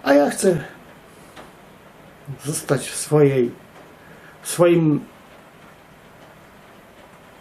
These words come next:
wszechświecie, w swoim uniwersum fantastyki, bajek, czasami nawet kryminałów.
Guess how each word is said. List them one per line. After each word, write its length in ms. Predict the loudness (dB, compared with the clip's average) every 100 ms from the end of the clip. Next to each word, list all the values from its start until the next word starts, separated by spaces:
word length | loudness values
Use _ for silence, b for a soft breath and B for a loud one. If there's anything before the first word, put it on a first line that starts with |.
| -20 -20 -20 -20 -20 -20 -20 -20
wszechświecie, 840 | -12 -4 -4 -4 -2 -2 0 -4 -6
w 40 |
swoim 540 | -6 0 2 2 -2
uniwersum 840 | -2 -2 0 2 0 0 0 2 0 -6 B B B B B B B -20 -20 -20 -20 -8
fantastyki, 1000 | -4 -4 0 0 0 -4 -6 -8 -6 -10 -10 -18
bajek, 540 | -8 -2 0 0 -2 -8 -18 -20 -20 -20 -20 -20 -20 -20 -20 -14
czasami 500 | -12 -6 -4 -2 -2
nawet 400 | -2 -4 -8 -12
kryminałów. 760 | -10 -8 -8 -8 -8 -8 -12